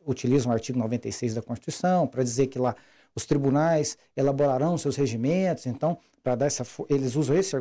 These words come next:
esse inciso da Constituição no artigo noventa e seis pra dar essa força, pra dizer que tem força de lei, mas ela, no máximo, é lei material, porque ela é interna. Ela não, não tem efeito contra o, é, é apenas os procedimentos daquela casa.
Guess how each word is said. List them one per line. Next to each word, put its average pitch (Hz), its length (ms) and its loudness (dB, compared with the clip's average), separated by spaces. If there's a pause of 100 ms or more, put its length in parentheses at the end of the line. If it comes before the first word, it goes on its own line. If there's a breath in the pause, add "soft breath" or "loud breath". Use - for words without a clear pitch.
(140)
esse 131 500 0 (640)
inciso 147 500 2
da 123 120 -2
Constituição 123 560 -4
no 123 60 2
artigo 120 260 -2
noventa 117 240 -4
e 113 40 -2
seis 123 180 -4
pra 147 180 0
dar 123 180 -10
essa 123 200 -2
força, 156 440 -2 (840)
pra 131 100 0
dizer 123 320 2
que 160 60 -4
tem 123 100 0
força 113 300 -4
de 127 100 0
lei, 156 260 2 (280 loud breath)
mas 202 160 0
ela, 220 120 2
no 247 140 6
máximo, 220 540 0
é 139 100 -2
lei 120 140 2
material, 110 380 -6 (640)
porque - 240 -4
ela 107 140 -6
é 120 40 -6
interna. 113 460 -6 (640)
Ela 120 180 0
não, 151 160 0 (240 loud breath)
não 135 160 2
tem 180 240 2
efeito 147 500 0
contra 147 540 0
o, 160 160 -4
é, 151 180 0
é 156 220 2
apenas 175 380 0
os 170 120 -8
procedimentos 165 680 0
daquela 185 360 0
casa. 117 400 -4